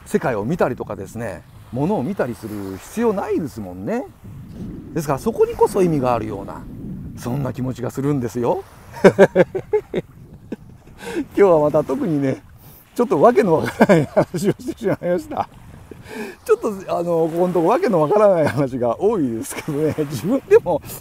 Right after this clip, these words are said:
言っててわけがわからないので。まあ、それもね、面白いかと思いますよ。ね。あの、今日はこんな霧のね、雨上がりの中で、えー、気持ちのいい朝です。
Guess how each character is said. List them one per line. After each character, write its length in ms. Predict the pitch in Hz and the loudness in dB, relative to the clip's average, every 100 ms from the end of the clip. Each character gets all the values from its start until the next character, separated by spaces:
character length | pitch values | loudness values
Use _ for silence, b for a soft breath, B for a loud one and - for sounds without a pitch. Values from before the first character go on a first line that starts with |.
| - - | -16 -4
言 100 | 202 | -4
っ 40 | |
て 200 | - - | -2 -4
て 100 | 240 359 | -4 -4
わ 120 | 240 | -2
け 120 | 381 | 0
が 160 | - 139 | 0 0
わ 60 | |
か 140 | 156 - - | 0 -2 -6
ら 60 | |
な 60 | 147 | -8
い 40 | - | -8
の 60 | 113 | -12
で。 100 | 107 - - - - - - - - - - _ - B 415 B 220 - | -12 -16 -20 -20 -20 -20 -20 -20 -20 -20 -20 _ -20 B -14 B -12 -6
ま 300 | 202 190 143 | -2 0 0
あ、 60 | |
そ 140 | 127 170 | -2 -2
れ 80 | 208 | 0
も 140 | 240 | 0
ね、 120 | 269 | 0
面 240 | - 151 226 | -2 -2 -4
白 180 | 320 | 0
い 40 | 370 | 0
か 120 | 156 | 0
と 140 | 127 | -2
思 140 | 131 196 | -4 -4
い 60 | 247 | -6
ま 100 | 285 | -4
す 100 | 294 | -4
よ。 180 | 294 - - - 392 | -6 -8 -20 -10 -8
ね。 420 | 143 185 180 147 _ _ - | -2 0 0 -4 _ _ -8
あ 160 | 110 | -6
の、 120 | 117 117 | -4 -6
今 80 | |
日 80 | 135 | -2
は 220 | 135 120 | 0 0
こ 120 | 107 120 | -2 -4
ん 80 | |
な 80 | 120 | -4
霧 280 | - 135 151 | -4 -2 0
の 160 | 151 143 | -2 -2
ね、 240 | 160 147 - _ | -2 -4 -14 _
雨 220 | - 131 156 | -6 0 2
上 120 | 156 | 2
が 100 | 127 | 0
り 80 | 110 | -4
の 260 | 101 98 | -6 -6
中 280 | 117 120 104 | -4 -4 -4
で、 220 | 92 90 - | -6 -10 -12
え 520 | - 104 98 92 90 92 101 - | -6 -2 -2 -4 -8 -12 -14 -10
ー、 20 | - | -4
気 60 | |
持 140 | 131 135 | -2 -2
ち 100 | 143 | -2
の 160 | 143 | 0
い 60 | 143 | 0
い 300 | 131 101 - - | -2 -4 -8 -2
朝 240 | 131 117 | -2 -2
で 140 | 101 | -4
す。 140 | 101 | -8